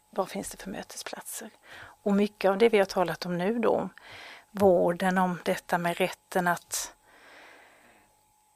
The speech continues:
rätten att se sig som en fullvärdig människa även om man inte är perfekt, om jag uttrycker mig så. Det jag kallar då teologiskt för att bejaka att det finns sårbarhet i livet.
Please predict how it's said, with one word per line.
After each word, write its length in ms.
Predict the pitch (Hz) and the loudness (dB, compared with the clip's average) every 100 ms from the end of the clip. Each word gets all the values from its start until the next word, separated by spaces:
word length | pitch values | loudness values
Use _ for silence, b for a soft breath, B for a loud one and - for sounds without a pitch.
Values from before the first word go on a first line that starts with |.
| _ _ _ - | _ _ _ -14
rätten 580 | 269 302 - - 180 | -10 -10 -10 -4 -2
att 360 | 185 - - - - - _ _ _ _ _ - | -2 -8 -12 -14 -14 -20 _ _ _ _ _ -6
se 360 | - 381 285 - | 2 4 4 4
sig 280 | - 170 | 2 2
som 260 | 160 - 190 | 2 2 0
en 100 | 180 | -4
fullvärdig 680 | - - 294 214 190 170 185 | -2 2 2 2 0 0 -2
människa 680 | 175 226 262 190 165 - 202 | -2 0 0 -2 -6 -4 -4
även 360 | 226 226 208 | -2 -2 -2
om 80 | 202 | -2
man 140 | 220 247 | 0 0
inte 200 | 247 208 | 2 0
är 40 | |
perfekt, 1000 | - 233 - - 339 - - - - - | 0 -4 -6 -4 -4 -4 -12 -10 -8 -4
om 160 | 226 214 | -2 2
jag 80 | 247 | 2
uttrycker 640 | 247 - 254 220 - 190 | 0 0 0 0 -2 2
mig 140 | 240 | 4
så. 440 | 254 - 330 180 196 B B B - | 6 6 6 4 0 B B B -4
Det 180 | 214 220 | 4 6
jag 200 | 196 - | 6 6
kallar 320 | 208 196 175 | 6 8 6
då 120 | 185 | 4
teologiskt 680 | - 202 190 175 160 165 - | 4 6 8 6 4 -4 0
för 300 | 190 170 - - | 2 2 0 -8
att 340 | - - - - - | -10 -12 -14 -14 -6
bejaka 720 | 202 185 220 175 - - 185 | 0 4 6 4 -4 -6 -6
att 100 | - | -2
det 80 | 214 | -6
finns 500 | - 277 196 175 - | -2 -2 -2 -4 2
sårbarhet 760 | 262 220 180 202 214 285 - | 4 4 2 0 0 -6 -4
i 40 | 311 | 0
livet. 420 | 277 - - | 0 0 -6